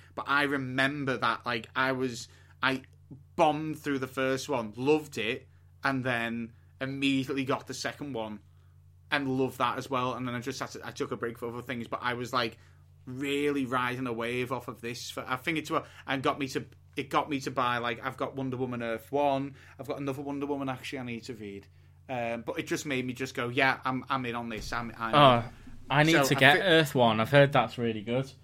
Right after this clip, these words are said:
Speaker 1: That will probably be more ar-, about kind of, like, what you're,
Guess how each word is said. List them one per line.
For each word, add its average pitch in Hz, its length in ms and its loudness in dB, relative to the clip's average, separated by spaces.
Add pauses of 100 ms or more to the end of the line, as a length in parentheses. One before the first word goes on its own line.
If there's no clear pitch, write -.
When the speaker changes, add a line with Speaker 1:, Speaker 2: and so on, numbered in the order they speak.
(420)
Speaker 1:
That 220 220 10
will 262 140 0
probably 220 500 4
be 180 220 -2
more 170 540 4
ar-, 147 300 0
about 143 560 2
kind 139 240 -4
of, 139 60 -2
like, 139 200 0
what 143 260 0
you're, 131 480 0